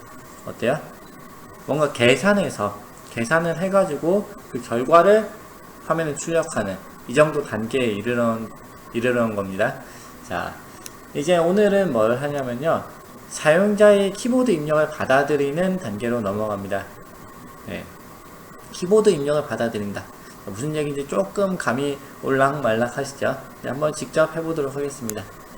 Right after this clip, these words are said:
새로 프로젝트를 만들어 보겠습니다. 새로 만들기 프로젝트.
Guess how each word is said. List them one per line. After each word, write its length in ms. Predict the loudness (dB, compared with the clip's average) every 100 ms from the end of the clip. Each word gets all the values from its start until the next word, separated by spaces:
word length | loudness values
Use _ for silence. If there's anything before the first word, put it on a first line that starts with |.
| -20 -10
새로 480 | 0 4 4 4 2
프로젝트를 380 | -2 -2 -2 -2
만들어 320 | -2 -2 -4
보겠습니다. 560 | -4 -8 -8 -8 -8 -8
새로 240 | -8 -4
만들기 580 | -4 -4 -4 -4 -4 -4
프로젝트. 460 | -6 -10 -10 -12